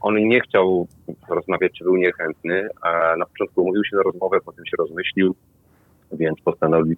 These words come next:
postanowiliśmy go po prostu odnaleźć i gdzieś tam na ulicy go spotkaliśmy w Gorliu Dobrzyniu. Rozmowa była bardzo krótka, e, powiedział, że po prostu nie jest zainteresowany tą rozmową,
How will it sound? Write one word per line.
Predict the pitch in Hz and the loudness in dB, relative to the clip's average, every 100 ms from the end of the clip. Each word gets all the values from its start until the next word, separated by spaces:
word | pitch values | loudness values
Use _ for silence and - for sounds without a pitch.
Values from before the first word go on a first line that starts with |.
| - | -2
postanowiliśmy | 90 - 92 85 87 87 | -2 0 0 2 2 2
go | 82 | 0
po | - | 0
prostu | - 85 - 87 | -2 -2 0 0
odnaleźć | 80 87 73 67 - | 2 2 2 0 -4
i | - | -6
gdzieś | 76 73 | -4 -4
tam | - 76 | -2 0
na | 73 | 2
ulicy | 73 - | 2 0
go | - | -6
spotkaliśmy | - - - 73 71 69 | -6 -6 -2 -2 -2 -8
w | - | -8
Gorliu | - - 76 | -8 -4 -4
Dobrzyniu. | - 85 87 110 - - - - _ | -2 0 0 -2 -6 -20 -20 -20 _
Rozmowa | 101 113 127 | 2 4 6
była | 117 110 | 4 4
bardzo | 120 101 | 2 0
krótka, | - 123 - 117 104 104 - _ | 0 0 2 2 4 2 0 _
e, | 98 98 95 92 92 87 90 - - - - - _ _ - | 2 4 4 4 2 0 -4 -8 -8 -6 -8 -14 _ _ 2
powiedział, | 101 98 95 | 4 6 4
że | |
po | 92 95 | 2 0
prostu | - - | -2 2
nie | 101 | 4
jest | 101 82 | 6 4
zainteresowany | 78 - 76 - 76 78 76 73 _ _ _ _ _ _ - - | 2 0 -2 0 2 2 2 -2 _ _ _ _ _ _ -6 0
tą | 82 82 | 2 4
rozmową, | 82 85 78 78 82 85 92 | 2 2 2 2 2 4 4